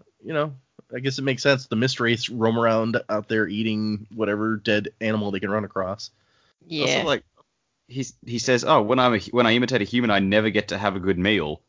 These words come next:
Speaker 3: but do-, but dogs get to eat what I like." I'm like,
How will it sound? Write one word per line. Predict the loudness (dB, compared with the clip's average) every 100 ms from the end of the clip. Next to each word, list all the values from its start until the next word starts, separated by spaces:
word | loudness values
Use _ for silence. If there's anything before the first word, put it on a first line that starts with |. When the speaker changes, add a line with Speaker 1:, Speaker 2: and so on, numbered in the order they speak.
| _ _
Speaker 3:
but | -6 2
do-, | 0 2
but | 0 -2 -6 2
dogs | 2 2 0
get | -2
to | 0 -2
eat | -2
what | 0
I | 0
like." | 4 4 4 -2
I'm |
like, | -6